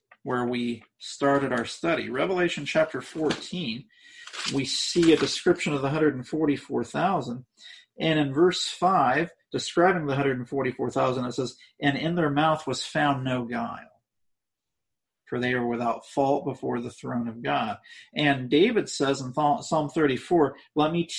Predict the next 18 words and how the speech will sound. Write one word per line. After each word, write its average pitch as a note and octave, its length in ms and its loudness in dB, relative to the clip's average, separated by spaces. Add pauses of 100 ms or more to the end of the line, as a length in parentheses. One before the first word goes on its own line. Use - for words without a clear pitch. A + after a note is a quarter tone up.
(120)
teach F3+ 320 -4
you C#3+ 160 4
the C#3 120 0
fear B2 320 -2
of B2 80 -2
the C3+ 100 -2
Lord." D3+ 380 2 (240)
This D#3+ 160 2
is C#3+ 120 0
what C#3+ 200 2
it D#3 120 0
looks E3+ 220 -2
like. - 180 -8
"Keep - 440 -6
your G#3 100 2
tongue E3+ 520 -2 (300)
from C#3+ 320 -4
evil A#2+ 480 -2